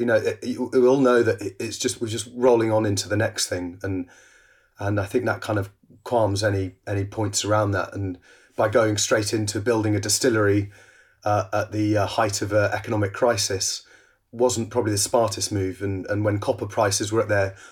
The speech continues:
all-time heights, we piled in building a craft distillery fully out, fully out of the metal. So, so I think we weren't escaping. We weren't, I mean, social media wasn't too much around then, but we weren't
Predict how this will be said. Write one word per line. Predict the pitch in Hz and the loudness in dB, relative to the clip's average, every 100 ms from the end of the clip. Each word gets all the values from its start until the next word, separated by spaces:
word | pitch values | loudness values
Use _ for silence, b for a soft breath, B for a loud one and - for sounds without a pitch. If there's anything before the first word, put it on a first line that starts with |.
| B | B
all-time | 135 123 - 120 | 2 4 4 2
heights, | 104 131 123 - 123 | 2 2 2 0 -2
we | |
piled | 104 113 107 107 | 0 2 4 4
in | 107 | 2
building | 107 107 107 | 2 2 0
a | 95 | 0
craft | - 107 - | 0 0 -2
distillery | - 120 104 104 | -4 0 0 0
fully | - 107 110 | 0 0 2
out, | 107 - | 0 0
fully | 120 113 | 0 4
out | 104 107 | 2 0
of | 104 | -4
the | |
metal. | 110 113 - 85 - | -2 -4 -6 -12 -2
So, | - 123 120 - | 4 6 4 0
so | - | 0
I | 110 | 2
think | 131 120 | 2 2
we | 123 | 4
weren't | 127 123 113 | 4 4 2
escaping. | - 143 117 107 110 | -2 0 0 0 0
We | 107 110 | 0 2
weren't, | 113 107 107 - | 2 0 -4 -12
I | 90 | -16
mean, | 95 | -8
social | - 120 - 107 | 0 0 0 0
media | 110 | 0
wasn't | 101 104 104 - | 0 -2 -4 -6
too | - 120 | -4 -2
much | 107 107 | -2 -2
around | 107 113 | 0 2
then, | 101 92 | 0 -2
but | 95 | -2
we | 110 | -2
weren't | 113 113 104 101 | 0 0 0 -4